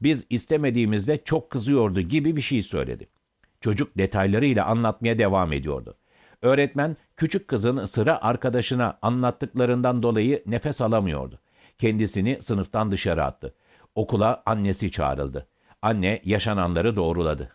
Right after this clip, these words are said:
Babası kendi kızını istismar ettiği iddiasıyla yargılanıyordu. O baba Talip A'ydı. Dosyaya giren görüntüler.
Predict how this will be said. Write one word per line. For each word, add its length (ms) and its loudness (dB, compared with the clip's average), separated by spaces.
Babası 460 0
kendi 300 0
kızını 340 -2
istismar 600 0
ettiği 380 0
iddiasıyla 480 2
yargılanıyordu. 800 -2
O 140 0
baba 300 2
Talip 580 2
A'ydı. 480 -2
Dosyaya 420 2
giren 380 2
görüntüler. 580 0